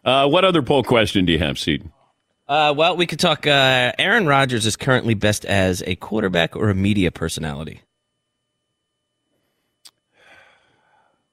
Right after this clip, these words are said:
Speaker 1: Well, he makes more headlines as a media personality than he, he does a quarterback, it seems like.
Speaker 2: He does.
Speaker 1: Yes, he does.
Speaker 2: He does.
Speaker 1: Yes, he does.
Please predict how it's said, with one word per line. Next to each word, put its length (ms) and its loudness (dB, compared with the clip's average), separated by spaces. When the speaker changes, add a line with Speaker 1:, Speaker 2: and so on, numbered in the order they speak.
Speaker 1:
Well, 280 2
he 200 0
makes 320 0
more 240 2
headlines 800 2
as 220 0
a 100 4
media 480 2
personality 760 0
than 240 0
he, 160 0
he 120 0
does 200 0
a 60 -4
quarterback, 680 -4
it 120 -10
seems 280 -2
like. 240 -4
Speaker 2:
He 80 -8
does. 400 -4
Speaker 1:
Yes, 340 -2
he 120 -2
does. 260 -6
Speaker 2:
He 120 -10
does. 300 -14
Speaker 1:
Yes, 220 -8
he 80 -6
does. 380 -4